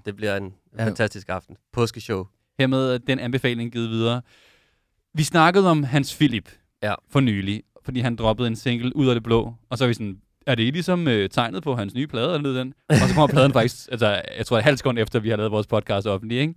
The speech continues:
Speaker 1: Ja, godt gået også igen.
Speaker 3: Det var ret godt gået.
Speaker 1: <laughs>
Speaker 3: Men den er fandme godt blevet mod-, den er blevet godt modtaget.
Speaker 1: Altså, jeg vil sige, hvis, hvis om den tid, du har været væk, jeg føler bare, det har været Hans Philip-tid.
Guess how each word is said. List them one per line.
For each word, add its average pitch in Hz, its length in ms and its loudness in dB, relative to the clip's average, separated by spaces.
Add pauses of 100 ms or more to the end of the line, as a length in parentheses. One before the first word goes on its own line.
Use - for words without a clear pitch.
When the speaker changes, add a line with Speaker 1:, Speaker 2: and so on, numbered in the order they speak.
Speaker 1:
Ja, 120 120 4 (240)
godt 127 200 0
gået 117 200 2
også 113 240 0
igen. 113 120 -8
Speaker 3:
Det 170 80 6
var 180 140 8
ret 143 100 4
godt 117 200 2
gået. 117 320 2 (140)
Speaker 1:
<laughs> - 600 -4
Speaker 3:
Men 190 360 4
den 202 120 6
er 208 40 6
fandme 226 200 0
godt 226 120 -10
blevet 226 120 -8
mod-, 196 80 -6
den 190 120 0
er 185 40 0
blevet 185 160 4
godt 220 140 4
modtaget. 170 300 2 (480)
Speaker 1:
Altså, 135 180 -2
jeg 143 40 -2
vil 139 100 -2
sige, 143 200 0
hvis, 131 280 0 (500)
hvis 135 160 -4
om 127 180 -2 (240)
den 156 140 6
tid, 151 140 -2
du 143 80 2
har 131 60 4
været 123 220 2
væk, 131 200 0
jeg 117 120 -2
føler 120 260 4
bare, 107 220 4
det 110 80 2
har 110 60 4
været 104 300 -4
Hans 113 200 -8
Philip-tid. 113 640 -12